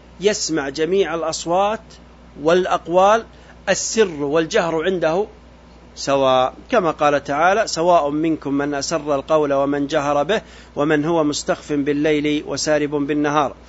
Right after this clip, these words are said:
وقال تعالى: "وأسروا قولكم أو اجهروا به إنه عليم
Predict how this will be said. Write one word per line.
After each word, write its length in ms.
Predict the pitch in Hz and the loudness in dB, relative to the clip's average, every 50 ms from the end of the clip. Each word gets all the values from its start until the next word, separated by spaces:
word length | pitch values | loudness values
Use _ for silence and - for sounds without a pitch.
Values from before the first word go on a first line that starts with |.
| - - - - - - | -20 -20 -20 -16 -8 -6
وقال 400 | 147 - - 190 190 180 165 - | -2 4 6 8 8 8 6 2
تعالى: 400 | 170 160 160 185 185 180 175 170 | 0 4 6 6 8 8 8 6
"وأسروا 640 | 165 160 151 156 147 - 202 196 185 170 175 170 | 6 4 4 2 0 -2 -2 -2 -2 -2 -4 -2
قولكم 600 | - - 196 190 180 175 160 - 165 160 160 151 - 190 | 2 2 2 4 4 2 0 0 -2 -4 -4 -4 -2 0
أو 140 | 196 202 | 2 2
اجهروا 380 | 202 - 165 165 170 170 165 165 | 2 0 0 0 0 2 2 0
به 180 | 160 208 226 208 - - - - - - - | 0 0 -2 -2 -6 -12 -20 -20 -20 -10 -6
إنه 380 | 185 170 170 165 156 151 147 143 | -4 -2 0 0 2 2 2 2
عليم 460 | 151 151 151 151 147 147 147 147 | 2 0 0 0 0 0 0 0